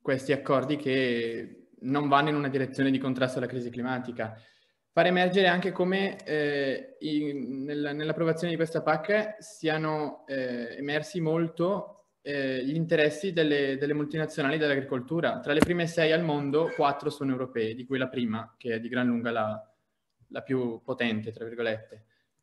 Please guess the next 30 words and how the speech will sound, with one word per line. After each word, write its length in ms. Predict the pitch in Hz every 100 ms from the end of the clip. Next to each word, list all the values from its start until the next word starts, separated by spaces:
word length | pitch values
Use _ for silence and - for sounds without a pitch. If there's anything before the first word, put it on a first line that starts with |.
| _ _
Eh, 520 | 139 131 123 120 117 117
concludo 460 | 156 170 165 190
con 240 | 190 147 143
un 640 | 147 143 139 - - 143
hashtag 560 | 139 135 - 139 139 135
che 80 | 135
è 20 |
stato 260 | 139 131
lanciato, 500 | 139 135 135 135 135
un 100 | 135
motto 500 | 131 127 139 143 143
che 60 | 135
è 40 |
stato 260 | 127 135 139
lanciato, 760 | 139 135 139 135 120 113 -
eh, 200 | 123 120
da 120 | 120 123
Fridays 320 | 139 139 135
for 120 | 127
Future 300 | 147 139 127
in 60 | 131
collaborazione 680 | 139 135 135 127 156 143
con 220 | 135 127
tantissime 440 | 131 131 143 - 139
altre 180 | 139 135
associazioni 580 | 127 139 135 147 139
e 60 | 131
cittadini 580 | 135 135 131 139 131 120
e 40 |
cittadine, 600 | - - 127 135 123 110